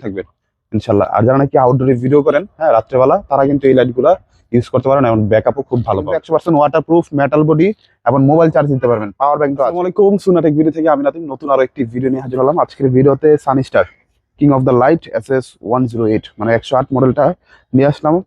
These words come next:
সরাসরি আপনাদেরকে দেখাবো যে আউটডোরে আসলে কিরকম লাগে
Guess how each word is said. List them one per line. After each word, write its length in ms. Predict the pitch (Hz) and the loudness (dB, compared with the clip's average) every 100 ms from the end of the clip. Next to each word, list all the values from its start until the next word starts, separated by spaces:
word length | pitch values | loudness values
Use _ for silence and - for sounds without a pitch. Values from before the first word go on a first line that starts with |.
| _ - | _ -4
সরাসরি 280 | 135 139 135 | -4 -4 -8
আপনাদেরকে 320 | - 131 135 127 | -4 -6 -2 -2
দেখাবো 220 | 131 127 123 | -2 -2 -2
যে 80 | 120 117 _ _ - | -2 -4 _ _ -2
আউটডোরে 320 | 113 120 123 139 | 0 0 0 0
আসলে 180 | 117 120 - | 0 -4 -2
কিরকম 300 | 123 113 110 101 | -2 -2 -4 -2
লাগে 200 | 110 95 | -2 -4